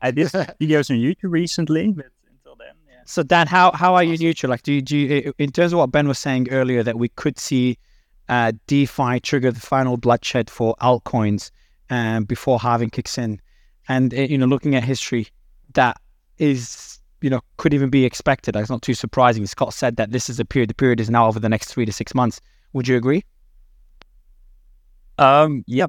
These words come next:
Speaker 1: possibly. I, it feels like the market is really just waiting for some kind of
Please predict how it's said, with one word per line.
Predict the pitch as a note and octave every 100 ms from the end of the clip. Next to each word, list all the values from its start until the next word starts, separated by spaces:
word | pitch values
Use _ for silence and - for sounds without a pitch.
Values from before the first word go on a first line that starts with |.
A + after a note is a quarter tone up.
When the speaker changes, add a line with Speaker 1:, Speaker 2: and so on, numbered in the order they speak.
| -
Speaker 1:
possibly. | - - C3+ B2+ A2
I, | - B2 B2+ -
it | A#2+
feels | - F3 F3+ E3+ -
like | A2 - -
the | B2
market | A#2 B2+ B2+
is | B2+ -
really | A#2+ C3
just | A#2 B2 -
waiting | A2 A#2+ C3+ B2
for | -
some | A#2+ - C3+
kind | B2+ A#2+
of | A2+